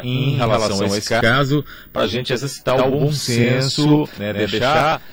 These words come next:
nas mãos das autoridades competentes, né, policiais, judiciárias, pra que a gente possa ter uma resposta positiva e não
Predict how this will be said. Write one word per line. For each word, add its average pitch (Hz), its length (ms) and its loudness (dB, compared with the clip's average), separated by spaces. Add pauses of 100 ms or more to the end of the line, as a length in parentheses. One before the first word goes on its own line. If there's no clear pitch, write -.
nas 113 160 -4
mãos 117 500 -2
das 151 300 2
autoridades 107 680 0
competentes, 107 1080 -2 (100)
né, 87 200 -10
policiais, 98 840 0
judiciárias, 101 1160 -2
pra 98 120 -6
que 120 100 -8
a 123 60 -6
gente - 120 -10
possa 113 320 -2
ter 127 100 -2
uma 117 220 -2
resposta 113 400 -4
positiva 123 540 -2
e 180 60 0
não 135 400 2